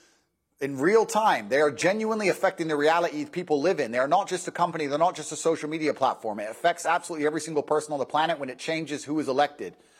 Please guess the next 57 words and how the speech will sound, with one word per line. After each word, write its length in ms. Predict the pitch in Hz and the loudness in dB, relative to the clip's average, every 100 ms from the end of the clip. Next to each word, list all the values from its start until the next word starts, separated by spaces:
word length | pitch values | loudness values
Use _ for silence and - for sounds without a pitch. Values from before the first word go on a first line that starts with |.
| _ - | _ -4
I 120 | 135 | 2
don't 100 | 175 | 4
want 120 | 165 151 | 4 2
to 40 | |
comment 320 | - 160 151 | 2 0 -2
specifically 520 | - 131 165 - 147 | -8 -6 -6 -4 -2
on 120 | 139 131 | -2 -2
Hunter 200 | 147 123 | -2 2
Biden 320 | 127 151 147 | 2 2 0
or 80 | 123 | 0
the 60 | |
laptop. 460 | 123 147 - 147 139 | 2 2 2 0 2
I 80 | 123 | 0
would 120 | 127 | 0
never 180 | 131 117 | -4 -2
kill 200 | 160 143 | -2 0
myself, 500 | 131 - 135 147 - _ _ _ | -2 0 2 2 -4 _ _ _
but 100 | - | 2
I 100 | 143 | 2
don't 240 | 135 165 156 | 4 0 -2
think 120 | 151 | -4
it's 160 | 147 - | -4 2
fair 240 | 160 143 | 4 4
that 160 | 131 127 | 2 0
they 140 | 143 | 0
would 320 | 131 131 127 - _ _ _ - | 2 2 0 -8 _ _ _ -14
put, 380 | - 156 - - | -12 -12 -10 -10
hide 460 | - 170 185 165 143 | 0 4 4 2 -2
certain 460 | - 180 160 143 123 _ - | 0 0 0 -6 -12 _ -12
key 200 | - 185 | -4 -2
information 540 | 170 160 160 185 147 | 0 2 2 2 0
that 180 | 139 139 | 0 0
close 220 | 151 147 | 2 0
to 120 | - 139 | 0 -2
an 60 | |
election. 400 | 135 185 - 127 | 2 2 0 -10
And 100 | 120 | -8
the 60 | 120 | -2
fact 240 | 165 160 | 0 0
that 80 | 156 | -4
they've 160 | 139 117 | -2 2
done 160 | 170 | 2
that 160 | 156 127 | 2 -2
was 140 | 117 | -2
done 160 | 143 131 | -2 -2
specifically 640 | - 123 175 175 - 131 120 | -4 -6 -4 -4 -4 -6 -4
to 140 | 131 | -4
affect, 560 | 120 - 196 170 - - _ _ _ - | -4 2 2 2 -4 -20 _ _ _ 0
to 140 | 147 | 2
affect 460 | 139 - 196 185 165 | 2 2 0 0 -4
the 60 | |
world 280 | 139 170 156 | 0 2 2
that 80 | 139 | 0
we 160 | 135 | 0
all 260 | 143 175 165 | 4 4 4
live 180 | 185 | 0
in. 120 | 143 | -2